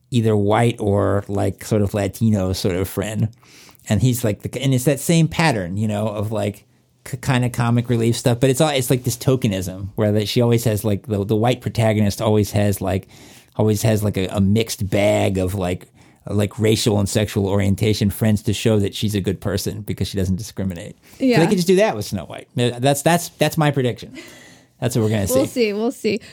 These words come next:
Speaker 2: But the dwarf actors, um, this article reads, "Dwarf actors have reacted furiously to Disney canceling The Seven Dwarfs from its Snow White remake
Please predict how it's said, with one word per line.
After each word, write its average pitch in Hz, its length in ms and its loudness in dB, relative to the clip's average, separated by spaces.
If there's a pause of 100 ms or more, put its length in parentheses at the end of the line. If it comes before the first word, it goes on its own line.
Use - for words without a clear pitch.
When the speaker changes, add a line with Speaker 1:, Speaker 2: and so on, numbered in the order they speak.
(120)
Speaker 2:
But 240 200 -2
the 240 260 2
dwarf 294 320 2
actors, 240 720 -2
um, 202 280 0
this 214 280 -2
article 220 340 -2
reads, 202 240 -2
"Dwarf 240 260 0
actors 226 400 2
have 208 280 0
reacted 208 420 0
furiously 226 640 2
to 202 140 -4
Disney 208 340 2
canceling 202 540 0
The 190 80 0
Seven 196 340 0
Dwarfs 190 380 -2
from 196 180 0
its - 140 -4
Snow 214 240 0
White 190 260 0
remake 180 420 0